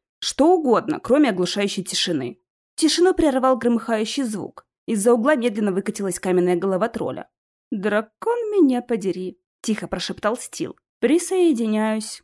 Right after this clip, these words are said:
согласился я. «Дракон тебя подери». Стил не сразу понял мою шутку, или вообще не понял. Мы впятером нерешительно подошли к углу коридора и выглянули. На полу лежала груда камней, которая ещё недавно была троллем. На самом верху этой груды сидел уборщик и отряхивал ладони.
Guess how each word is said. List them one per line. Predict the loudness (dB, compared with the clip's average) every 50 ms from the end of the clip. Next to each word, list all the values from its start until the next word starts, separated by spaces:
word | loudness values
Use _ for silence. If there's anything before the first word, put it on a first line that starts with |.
| _ _ -8
согласился | -4 -2 0 0 0 0 0 -2 -4 -4 -4 -4 -2 -2
я. | 0 2 2 0 -2 -4 _ _ _ -6
«Дракон | -2 0 2 2 0 0 -2 -4 -4 -4 -4 -4
тебя | -6 -6 -6 -2 -2 -2
подери». | -2 -2 -4 -2 -2 -4 -4 -6 -8 _ _ _ _ _ _ -16
Стил | -16 -6 0 2 4 4 4 4
не | 2 0
сразу | -2 -2 0 0 0 0 -2
понял | -2 0 0 2 2
мою | 2 0 0 -2
шутку, | -4 -8 -10 -12 -16 -18 _ -12 -8
или | -4 -2 0
вообще | 0 0 0 -2 -2 -4 -4 -2
не | 0 0 -2
понял. | -4 -4 -4 -4 -2 -2 -4 -4 -6 -10 _ _ _ _ _ _ -2
Мы | 0 0
впятером | 0 0 -2 -6 -4 -2 0 2 2 2
нерешительно | 2 2 0 -2 -2 -4 -4 -2 -2 -2 -2 -2
подошли | -2 -2 -2 -2 -2 -4 -4
к | -4 -4
углу | -6 -4 -4 -4
коридора | -4 -4 -4 -2 0 0 0 0 -2
и | -4 -4 -4
выглянули. | -2 -4 -4 -4 -6 -12 -10 -10 -10 -12 -14 _ _ _ _ _ _ _ _ _ _ -4
На | -2 0
полу | 2 4 4 4
лежала | 2 2 2 2 2 2 2
груда | 2 0 0 -2 -2 -2
камней, | -2 0 0 0 -2 -2 -4
которая | -8 -10 -8 -6 -4 -4
ещё | -4 -4 -4 -4
недавно | -4 -2 0 0 0 0 -2
была | -2 0 -2 -2
троллем. | -2 -2 -4 -4 -4 -4 -6 -8 -14 _ _ _ _ _ _ 0
На | 0 0
самом | 0 0 0 0 2 2 0 0
верху | 0 -2 -4 -4 -2 -2 -2
этой | -2 0 0 -2 0
груды | 0 0 0 0 0 -2
сидел | -2 -2 0 2 2 2 2
уборщик | 0 -2 0 0 0 -2 -2 -6 -6 -6 -4
и | -4 -2
отряхивал | -2 0 0 0 0 0 -4 -4 -2 0
ладони. | 0 0 0 0 -2 -4 -4 -6 -10 -12 _